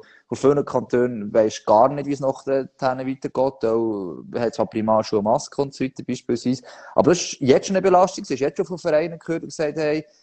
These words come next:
ähm, lass, äh, unser Spieler hat nicht Corona, aber er muss ihn in Quarantäne schicken, weil halt das Kind einfach, äh, das Corona heimgebracht hat.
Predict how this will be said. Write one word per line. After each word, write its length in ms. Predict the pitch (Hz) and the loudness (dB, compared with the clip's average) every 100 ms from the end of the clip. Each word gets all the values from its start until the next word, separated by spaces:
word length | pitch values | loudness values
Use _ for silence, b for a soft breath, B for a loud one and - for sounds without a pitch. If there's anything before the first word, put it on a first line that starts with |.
| - | -4
ähm, 220 | 127 127 | -2 2
lass, 320 | 143 175 - | 0 0 -6
äh, 180 | - 92 | -10 -6
unser 200 | 139 139 | -4 -6
Spieler 520 | - - 147 156 135 131 | -10 -6 -2 -2 -4 -4
hat 200 | 123 - | -6 -8
nicht 220 | 156 - | -12 -4
Corona, 340 | 147 147 147 | 0 0 0
aber 240 | 135 127 123 | -2 -2 -4
er 80 | |
muss 240 | 135 139 131 | -6 -8 -10
ihn 60 | |
in 40 | 127 | -6
Quarantäne 600 | - 123 120 123 131 - | -4 -4 0 2 2 0
schicken, 420 | - 127 - 127 | -4 -6 -4 -2
weil 140 | 120 | 0
halt 160 | 117 107 | 0 -2
das 100 | 104 | -6
Kind 300 | - 135 143 | -4 -4 0
einfach, 340 | 127 117 - | 0 0 -6
äh, 480 | 117 110 110 101 92 | -2 0 0 0 -2
das 160 | 85 - | -6 -8
Corona 360 | - 117 123 120 | -2 0 0 2
heimgebracht 560 | 175 185 170 170 - | 2 2 0 0 0
hat. 200 | 160 - | 0 0